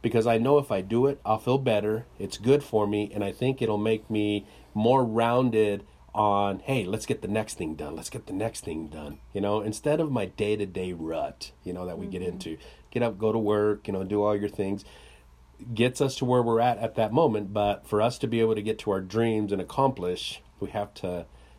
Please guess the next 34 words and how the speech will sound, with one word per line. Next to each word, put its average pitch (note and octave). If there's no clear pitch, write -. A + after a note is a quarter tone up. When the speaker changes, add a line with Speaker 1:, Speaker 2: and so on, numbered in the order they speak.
Speaker 1:
start -
pushing A2
a G2
little G2
bit F#2+
harder F#2+
and F#2
a F#2
little F#2+
bit, F2+
reaching A#2
for -
a G2
little G#2
bit F#2+
more G2
into F#2+
the E2+
clouds F2+
and F2
saying, F2
"Hey, F2+
let's F2+
make F2
some -
changes." D#2
'Cause F#3+
that's A#3+
what F3+
we're C3+
trying A2+
to A2
do. A#2
One, C3